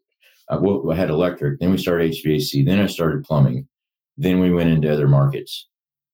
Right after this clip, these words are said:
Greenfielding is, is extremely difficult. Tommy, you're like the greenfield king,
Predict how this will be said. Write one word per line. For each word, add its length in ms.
Greenfielding 720
is, 240
is 160
extremely 680
difficult. 480
Tommy, 280
you're 160
like 200
the 80
greenfield 600
king, 420